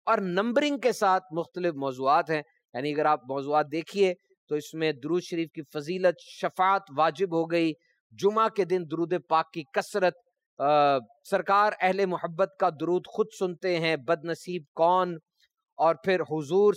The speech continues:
صلی اللہ علیہ وسلم ہمارے نام جانتے ہیں، رضا الہی والا درود و سلام، گھروں کو قبرستان نہ بناؤ، زیارت سرکار کا وظیفہ، دخول مسجد کے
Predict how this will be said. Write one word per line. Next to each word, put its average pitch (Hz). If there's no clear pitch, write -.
صلی 180
اللہ 165
علیہ 160
وسلم 165
ہمارے 151
نام 147
جانتے 165
ہیں، 160
رضا 175
الہی 170
والا 180
درود 165
و 170
سلام، 160
گھروں 160
کو 170
قبرستان 175
نہ 175
بناؤ، 160
زیارت 190
سرکار 165
کا 170
وظیفہ، 170
دخول 185
مسجد 180
کے 190